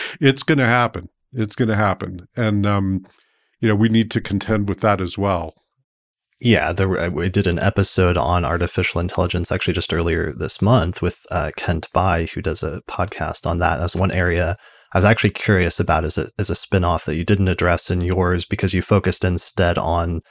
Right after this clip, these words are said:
Speaker 2: the, almost the opposite, which is how biology and, and biological beings have consciousness. And that really ended up being the final culmination of the film was, was the inherent consciousness in the cosmos.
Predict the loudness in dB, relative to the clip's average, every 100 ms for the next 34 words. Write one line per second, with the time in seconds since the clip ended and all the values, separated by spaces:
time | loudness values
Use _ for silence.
0 | _ _ _ -4 -4 _ 4 4 2 0
1 | 2 4 2 0 -4 -2 -2 -2 -2 -4
2 | 0 2 2 0 -6 _ 0 2 4 4
3 | 4 2 0 2 0 -2 -2 2 2 4
4 | 2 0 0 2 2 2 -4 _ _ _
5 | _ -4 2 6 6 6 2 0 -2 -10
6 | _ -8 -2 2 4 4 0 -8 -4 -2
7 | -2 -4 -2 -2 -2 -6 -8 -6 -2 2
8 | 2 0 -2 2 4 4 0 0 -2 -2
9 | -2 -2 -4 0 2 2 0 0 -4 _
10 | _ _ _ 4 4 6 4 2 0 -2
11 | -2 -4 -6 0 4 4 4 2 0 0
12 | -2 -8 -4 -2 -2 0 -2 0 0 -2
13 | -2 -2 -2 -4 -2 -2 0 -4 -4 -6
14 | -4 -6 -4 0 2 2 2 -2 0 -2
15 | -6